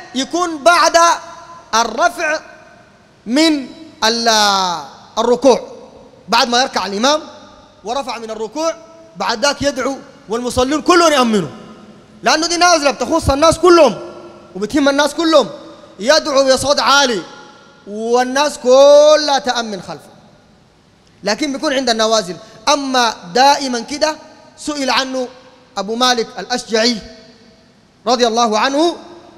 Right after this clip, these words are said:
قال له: "هل كان يقنت النبي صلى الله عليه وسلم؟" قال: "أي بني محدث"، أي ليس من السنة. هذا كما روى الإمام أحمد وغيره من أهل العلم.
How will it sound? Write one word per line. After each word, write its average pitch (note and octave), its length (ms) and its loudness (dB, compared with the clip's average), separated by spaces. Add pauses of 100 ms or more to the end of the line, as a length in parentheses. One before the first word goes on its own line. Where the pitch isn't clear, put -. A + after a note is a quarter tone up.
(140)
قال A#3 100 -2
له: C#4+ 220 2
"هل C#4+ 80 -2
كان C4+ 260 0
يقنت B3 420 -2
النبي A3 320 -6
صلى A3 160 -4
الله A3 120 0
عليه D4 100 0
وسلم؟" F4+ 200 2 (600)
قال: B3+ 260 2
"أي B3 220 0
بني B3 320 -4
محدث"، B3 640 -4 (360)
أي B3 100 0
ليس B3 200 -4
من F#3+ 140 -6
السنة. D#3+ 340 -12 (440)
هذا A#3+ 240 2
كما G#3+ 280 0
روى A#3 300 4 (400)
الإمام A#3 340 -4
أحمد A#3+ 320 -2 (200)
وغيره G3+ 800 -2 (420)
من G#3+ 300 -2 (140)
أهل G#3 160 0
العلم. E3 260 -6